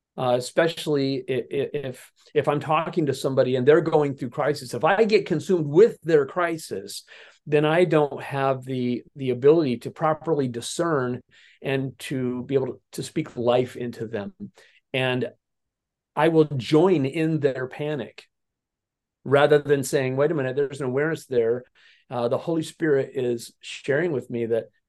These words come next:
I need to be able to bring that love and that peace in the midst of this crisis." And so to,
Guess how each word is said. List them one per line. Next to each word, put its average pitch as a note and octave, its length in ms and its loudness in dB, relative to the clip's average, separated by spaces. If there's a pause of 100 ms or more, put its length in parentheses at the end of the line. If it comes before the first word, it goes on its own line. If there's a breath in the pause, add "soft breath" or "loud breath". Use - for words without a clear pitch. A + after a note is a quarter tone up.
(720)
I C#3 180 0
need E3 200 2
to B2+ 40 -6
be B2 140 -2
able A#2 140 -2
to A2 80 -16
bring B2 200 -4
that A#2 200 -2
love A#2 400 0
and A2 100 -2
that G#2+ 160 -8
peace - 760 -14 (260)
in B2 100 -6
the A2+ 80 -4
midst B2+ 260 -4
of B2+ 140 -6
this - 200 -12
crisis." - 480 -6
And B2+ 100 -8
so C3 260 2 (220 loud breath)
to, - 100 -8